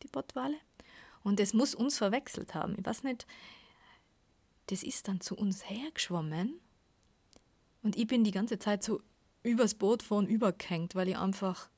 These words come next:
schauen wollte. Und es ist dann wirklich zwanzig Zentimeter von mir entfernt gewesen, ein Pottwalbaby.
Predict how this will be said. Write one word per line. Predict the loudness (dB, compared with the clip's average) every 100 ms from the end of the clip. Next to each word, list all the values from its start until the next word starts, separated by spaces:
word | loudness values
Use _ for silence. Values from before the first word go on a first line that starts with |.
| _
schauen | -8 -2 2 2
wollte. | 2 0 -2 -16 -20 -20 -20 -20 -20 -20 _ -6
Und | -4 -2
es | -2
ist | -2 -6 -4
dann | -4 -4
wirklich | -6 -10 -12 -16 -12
zwanzig | -10 -8 -8 -6 -6 -6 -10
Zentimeter | -8 -8 -10 -10 -10 -10 -10
von | -2 2
mir | 4 2
entfernt | 0 -4 -2 0 -2 -4
gewesen, | -8 -6 -6
ein | -4 -6 -6 -16 -20 _ _
Pottwalbaby. | -10 -10 -14 -10 -6 -6 -8 _ -12 -12 -16 -20 -20